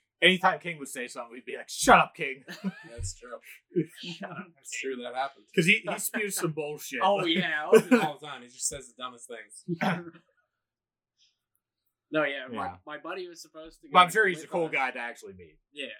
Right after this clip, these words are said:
Speaker 3: Oh, yeah. My, my buddy was supposed to go with us to Baltimore Comic Con, and he was there 'cause they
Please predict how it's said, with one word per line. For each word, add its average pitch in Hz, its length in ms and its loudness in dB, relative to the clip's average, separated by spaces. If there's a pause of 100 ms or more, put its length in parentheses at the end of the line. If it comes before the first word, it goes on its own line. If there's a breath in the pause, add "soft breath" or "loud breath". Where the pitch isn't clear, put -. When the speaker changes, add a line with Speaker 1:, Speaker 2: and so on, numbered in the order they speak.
Speaker 3:
Oh, 165 120 0
yeah. 160 200 -4
My, 165 300 -16
my - 0 -
buddy 196 180 -10
was 226 140 -16
supposed 208 220 -20
to 165 60 -12
go 156 60 -12
with 156 220 -18
us 151 160 -20
to - 80 -20
Baltimore 127 560 -20
Comic 131 320 -16
Con, 107 280 -20 (200)
and - 80 -20
he 160 160 -4
was 120 160 -18
there 143 320 -2 (160)
'cause - 240 -10 (160)
they 151 120 -4